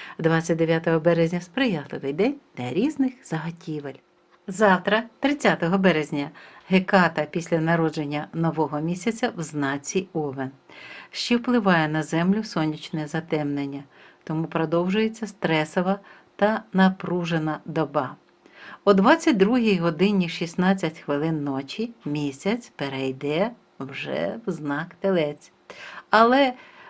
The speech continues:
тридцятого березня ніяких посівів та посадок не проводимо, розсаду не турбуємо. Поливи не рекомендуються до двадцять другої години тридцяти хвилин,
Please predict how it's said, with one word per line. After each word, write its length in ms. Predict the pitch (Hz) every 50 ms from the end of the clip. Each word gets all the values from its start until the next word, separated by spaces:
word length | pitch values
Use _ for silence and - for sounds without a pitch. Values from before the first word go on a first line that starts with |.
| - _ _ _
тридцятого 540 | - 220 254 247 - 175 156 151 156 156 156
березня 460 | 170 196 190 214 208 190 190 180 170
ніяких 680 | 170 175 190 220 208 170 170 196 - - - 285 - -
посівів 500 | - 196 190 - - 175 190 233 240 233
та 140 | - 180
посадок 640 | 165 - - - - - 156 156 160 185 185 - -
не 120 | 175 185
проводимо, 640 | 185 185 220 208 185 170 170 165 175 170 170 175 180 - -
розсаду 580 | - 165 165 170 - - - 175 175 170 180 175
не 140 | 165 165 165
турбуємо. 720 | - - 160 151 151 151 151 156 151 147 147 - - - _ _ - - - - - - - - _
Поливи 400 | - 208 214 208 196 185 180 185
не 160 | 180 185 190 214
рекомендуються 760 | 254 262 - 302 294 302 294 254 220 220 226 - - 254 254
до 260 | - - 208 247 254 - -
двадцять 440 | - 196 226 - - - 277 220 -
другої 380 | 185 196 220 220 220 226 208
години 420 | 185 180 175 165 175 185 196 214 208
тридцяти 720 | 208 196 190 180 185 - 165 160 165 - 175 185 185 180 -
хвилин, 380 | 170 160 156 147 147 151 156